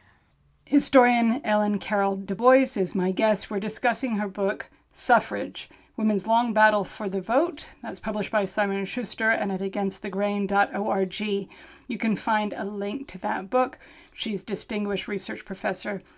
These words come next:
in the History Department at U C L A. I'm Sasha Lilly, and this is Against the Grain on Pacifica Radio. So you were just talking about the way that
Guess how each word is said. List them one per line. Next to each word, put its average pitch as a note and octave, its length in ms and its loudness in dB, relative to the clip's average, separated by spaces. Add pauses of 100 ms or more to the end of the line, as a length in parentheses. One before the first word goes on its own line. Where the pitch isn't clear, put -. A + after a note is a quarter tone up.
(140)
in A3+ 120 -2
the G#3+ 60 2
History C4 280 0
Department - 500 -4
at G#3 160 -10
U G3+ 160 -6
C G3 200 -8
L G3 160 -2
A. B3 340 2
I'm F#3 180 -2
Sasha G#3 440 -6
Lilly, G3 340 -2 (340)
and A3+ 160 0
this C#4 160 4
is A3+ 120 -6
Against G3+ 360 -4
the A3+ 80 -8
Grain F#3+ 440 -2
on F#3 240 -6
Pacifica F#3+ 480 -6
Radio. F#3+ 420 0 (400)
So - 140 4
you D4 100 12
were F#4 80 10
just F#4 220 0
talking C4 320 4
about G#3 480 6
the G#3+ 100 -2
way G#3 400 4
that G3 420 2